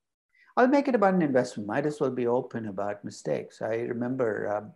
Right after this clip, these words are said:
buying Vale in two thousand and thirteen.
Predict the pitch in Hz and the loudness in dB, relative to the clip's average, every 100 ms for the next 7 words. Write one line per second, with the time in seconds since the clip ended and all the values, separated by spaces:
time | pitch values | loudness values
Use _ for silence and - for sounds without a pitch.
0 | _ 131 113 117 113 107 98 110 113 113 | _ -4 -4 -4 -6 -6 -2 0 0 0
1 | 101 98 - 113 107 - 120 - 107 110 | -4 -6 -8 -12 -14 -8 -10 -6 -6 -6
2 | 104 101 101 98 98 95 - 98 92 120 | -8 -10 -12 -10 -12 -14 -8 -8 -8 -10
3 | 95 | -10